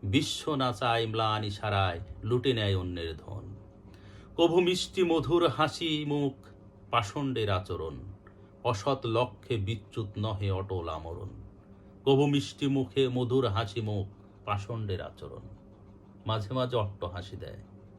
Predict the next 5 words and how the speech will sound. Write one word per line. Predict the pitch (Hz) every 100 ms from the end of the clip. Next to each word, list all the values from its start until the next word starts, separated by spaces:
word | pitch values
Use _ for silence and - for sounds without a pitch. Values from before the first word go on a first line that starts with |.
| - - - - - - - -
অথচ | 113 110 127 98
ভিতরে | 98 101 113 107
পাষণ্ডের | 101 101 - 113 98 69
আচরণ। | 69 67 - - - - - - - - - - - - - - - - - - - - - - - - - - - - - - - - - - - - - - 143
অসৎ | 165 196 202